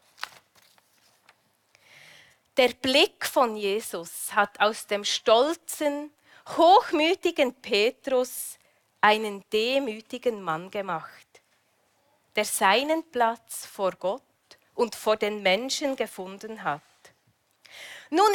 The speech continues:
ist es ja so, dass uns heute Jesus leider nicht mehr einfach so über den Weg läuft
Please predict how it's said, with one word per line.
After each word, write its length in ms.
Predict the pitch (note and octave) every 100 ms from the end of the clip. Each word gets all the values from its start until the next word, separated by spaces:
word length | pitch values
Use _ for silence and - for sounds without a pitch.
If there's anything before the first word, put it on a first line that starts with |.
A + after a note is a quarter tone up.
| G4
ist 180 | - D4
es 160 | E4
ja 180 | D4 D4
so, 520 | - C#4+ D4 F4 F4+ - - -
dass 240 | B3+ -
uns 360 | D4 E4+ - -
heute 580 | B3 E4+ - - D#4 -
Jesus 800 | A#3 C4 D#4+ - D#4 E4+ - -
leider 520 | A#3+ A#3 D#4 F4 D4+
nicht 440 | D4+ C4+ F#4+ -
mehr 240 | E4+ D#4+ C#4+
einfach 380 | D#4 - D4+ -
so 240 | - B3+
über 220 | C4 -
den 340 | A3 G3 F#3+ G3+
Weg 340 | A#3 C#4 D#4
läuft 720 | C#4 C4 C4+ D4+ - -